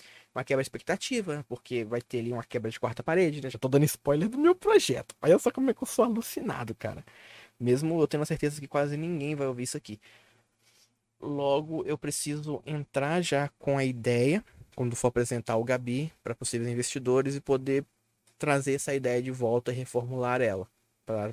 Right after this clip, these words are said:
ela, pra ela se tor-, tornar mais verídica. Porque, tá, eu vou dar alguns pontos aqui sobre esse projeto, porque cabe pra vocês interpretarem da forma que vai ser, ó.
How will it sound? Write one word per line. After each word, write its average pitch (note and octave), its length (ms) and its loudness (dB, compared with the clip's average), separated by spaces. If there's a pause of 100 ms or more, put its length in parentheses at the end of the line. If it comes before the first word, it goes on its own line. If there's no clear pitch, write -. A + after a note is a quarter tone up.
(120)
ela, G2+ 200 -6
pra A2 140 -8
ela A2+ 140 -4
se - 100 -6
tor-, A2+ 260 -4 (140)
tornar A#2 260 -2
mais A#2 180 -2
verídica. A2+ 360 -4
Porque, A#2+ 380 -2 (680)
tá, B3 160 0
eu F#3+ 80 4
vou A3+ 140 -2
dar D4 80 4
alguns A#3+ 340 0
pontos B2+ 320 -2
aqui A#2 220 -2
sobre A2+ 260 -2
esse - 120 -4
projeto, B2+ 380 0
porque C#3+ 380 -2 (120)
cabe D3+ 280 2
pra C#3 100 -6
vocês C3+ 320 -2
interpretarem B2 760 -2
da A#2 140 -2
forma A#2+ 320 -4
que A#2 120 -4
vai A#2+ 160 0
ser, G2 220 -4
ó. A2 140 0